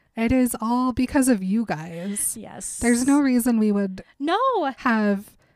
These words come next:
Speaker 1: ever gotten this opportunity
Speaker 2: No, no, no.
Speaker 1: without
Speaker 2: Like,
Speaker 1: this.
Speaker 2: we've been sitting here going, uh, w-, like, we literally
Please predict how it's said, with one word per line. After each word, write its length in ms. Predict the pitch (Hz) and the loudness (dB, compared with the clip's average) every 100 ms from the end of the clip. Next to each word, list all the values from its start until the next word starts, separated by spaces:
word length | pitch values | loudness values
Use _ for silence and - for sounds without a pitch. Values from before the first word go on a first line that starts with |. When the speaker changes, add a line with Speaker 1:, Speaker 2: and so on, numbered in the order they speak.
| _ - | _ 0
Speaker 1:
ever 280 | 269 277 233 | 2 2 0
gotten 260 | 220 180 208 | -2 -2 0
this 180 | 208 | 0
opportunity 600 | 190 180 185 214 185 180 | 0 0 0 0 0 0
Speaker 2:
No, 80 | 349 | 0
no, 40 | 370 | 2
no. 40 | |
Speaker 1:
without 480 | - 392 359 339 320 _ _ | 2 2 2 0 -4 _ _
Speaker 2:
Like, 120 | 320 - | -2 2
Speaker 1:
this. 80 | 381 | 4
Speaker 2:
we've 160 | 403 | 4
been 160 | 440 415 | 0 -2
sitting 260 | 440 415 | -2 -4
here 220 | 415 392 359 | -4 -4 -2
going, 340 | 320 285 262 - | -2 -4 -6 -6
uh, 60 | |
w-, 140 | 285 311 | -6 0
like, 200 | 320 302 | 0 2
we 160 | 359 | 2
literally 340 | 349 370 403 | 2 2 2